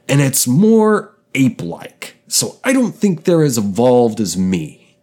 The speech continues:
You know, I'm, I'm white. I've got a more evolved head."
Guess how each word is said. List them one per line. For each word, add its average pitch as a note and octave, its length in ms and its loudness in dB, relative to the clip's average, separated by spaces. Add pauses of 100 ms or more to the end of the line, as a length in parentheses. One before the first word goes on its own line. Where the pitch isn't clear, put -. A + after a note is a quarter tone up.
You G#2 120 -2
know, C3+ 220 2
I'm, E3 240 -2
I'm D#3+ 380 2
white. C#3 540 0 (320)
I've D#3+ 220 -2
got D#3+ 180 0
a C3 80 0
more A2+ 600 0
evolved F3 1040 0
head." - 560 -12